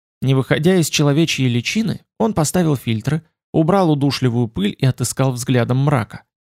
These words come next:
Тот со свирепым ревом поднимал бетонные балки, вытаскивал тела. Потом появились еще люди. На него посматривали с испугом. Все-таки никто не в силах поднимать такие плиты.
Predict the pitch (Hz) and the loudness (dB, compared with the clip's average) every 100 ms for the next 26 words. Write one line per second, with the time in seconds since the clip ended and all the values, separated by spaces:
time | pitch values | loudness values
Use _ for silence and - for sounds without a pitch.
0 | _ _ _ _ - 156 143 147 143 143 | _ _ _ _ 0 0 2 0 0 2
1 | 147 135 131 147 151 143 143 123 131 147 | 2 0 2 2 2 0 -2 0 0 0
2 | 127 135 139 131 127 117 123 113 110 - | 0 -2 0 0 -2 -2 -2 -2 -4 -16
3 | - - 123 131 123 143 127 117 127 123 | -10 -4 0 0 0 -2 -4 -4 -4 -4
4 | 117 - _ _ _ _ 135 147 143 160 | -4 -10 _ _ _ _ 0 2 2 2
5 | 156 151 - 143 - 147 127 120 104 - | 4 2 0 -2 0 0 2 0 -6 -16
6 | _ _ _ 127 127 131 127 131 139 127 | _ _ _ -2 2 2 2 0 0 0
7 | 123 123 120 - 131 - 156 113 101 - | 0 0 0 -2 -6 -4 -4 -4 -8 -12
8 | _ _ _ 143 143 147 160 165 - 196 | _ _ _ -2 0 0 2 0 0 0
9 | 190 170 - 202 165 - 135 127 127 180 | 2 0 0 0 -2 -2 -4 0 0 0
10 | - 135 - 175 - 170 170 - | -2 -6 -4 -6 -2 -2 -2 -4